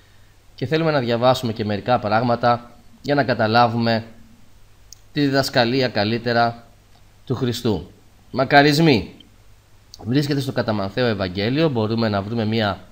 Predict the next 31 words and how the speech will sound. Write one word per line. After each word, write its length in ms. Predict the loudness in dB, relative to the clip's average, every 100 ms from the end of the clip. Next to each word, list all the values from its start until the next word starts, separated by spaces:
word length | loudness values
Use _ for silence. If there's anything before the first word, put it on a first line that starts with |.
| -8
μετάφραση 680 | -6 2 6 6 4 -10
της 100 | -12
Καινής 220 | -6 -4 -4
Διαθήκης, 400 | -6 -6 -6 -6
γιατί 220 | -6 -8
στη 360 | -8 -8 -8 -12 -18 -20 -20 -20 -20 -20 -20 -20 -20 -6
αρχαία 460 | 0 2 4 4 6
γλώσσα 320 | 4 -2 -2
είναι 80 | -2
λίγο 220 | -2 0
δύσκολο 320 | 2 2 2
να 60 | -2
την 80 | -2
καταλάβουμε. 680 | -6 -4 0 0 0 -2 -2 -14 -6
Να 160 | -2
πάμε, 320 | 6 6 6 4
υπάρχουν 280 | 2 0
πολλές 360 | 2 2 2 2
μεταφράσεις. 720 | -2 -6 -6 -2 -2 -2 -6
Εγώ 160 | -4 -4
βρήκα 260 | -4 -4
αυτήν 200 | -4 -4
εδώ 180 | -4 -4
από 160 | -4 -6
το 120 | -8 -10 -6
διαδίκτυο. 680 | -2 -2 -4 -6 -2 -2 -2 -10 -20 -20 -20 -20 -20 -20 -20 -20 _ _ -20 -20 -20 -20 -20 -20 -20 -20 _ -20 _ _ _ -20 -4
Και 200 | 4 6
να 180 | 6 8
πάμε 300 | 8 8 4
στο 180 | 0
κεφάλαιο 880 | -2 -2 4 6 6 6 2 0 -4